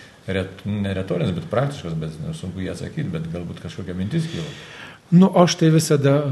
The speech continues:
Speaker 2: reiškia, pa-, palyginu tokį, e, tokiais atvejais su, vat, vaiko santykį, e, su, su tėvu,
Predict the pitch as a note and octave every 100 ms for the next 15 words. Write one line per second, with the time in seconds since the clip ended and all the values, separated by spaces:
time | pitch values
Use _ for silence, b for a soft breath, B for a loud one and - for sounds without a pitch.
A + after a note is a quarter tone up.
0 | D3+ C#3 D3+ C3+ A#2+ - C3 - C3 D#3
1 | C#3 C#3+ B2+ B2 B2 C3+ C3 C3+ B2+ C3
2 | C3 B2+ B2 A#2+ A#2+ A2+ B2 A#2+ B2 -
3 | B2+ B2+ C3 B2 A#2 - B2+ B2 B2+ C3
4 | B2+ B2 A#2 A2 A#2 A2+ C#3+ D3+ C#3+ C3+
5 | B2+ - B2+ B2+ B2+ B2 - B2 B2 B2+
6 | C3 B2 A#2+ A#2+ A#2 A#2+ C#3+ B2+ B2+ B2
7 | - C3 C3 D#3 B2 - A2+ - B2 D3
8 | D3+ D#3